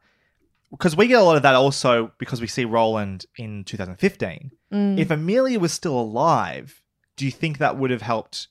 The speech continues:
Speaker 1: your relationship with
Speaker 2: One hundred percent.
Speaker 1: Wayne and Amelia? Yeah.
Speaker 2: Yeah.
Speaker 1: The choice to have her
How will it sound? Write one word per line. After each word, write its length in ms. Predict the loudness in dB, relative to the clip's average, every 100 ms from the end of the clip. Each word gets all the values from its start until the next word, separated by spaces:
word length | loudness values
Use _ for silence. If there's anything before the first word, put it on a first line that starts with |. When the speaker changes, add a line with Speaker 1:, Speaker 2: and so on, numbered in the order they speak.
| _
Speaker 1:
your 280 | -8 -4 -2
relationship 640 | -2 -2 -4 -8 -10 -10 -8
with 140 | -2 -2
Speaker 2:
One 80 | -2
hundred 340 | -4 -4 -6 -10
percent. 260 | -6 -2
Speaker 1:
Wayne 80 | -2
and 80 | -2
Amelia? 240 | -2 -2
Yeah. 280 | 2 2 2
Speaker 2:
Yeah. 180 | 0 -8 -6
Speaker 1:
The 80 | -6
choice 340 | -2 0 0
to 100 | -2
have 220 | 0 0 0
her 480 | 0 2 2 0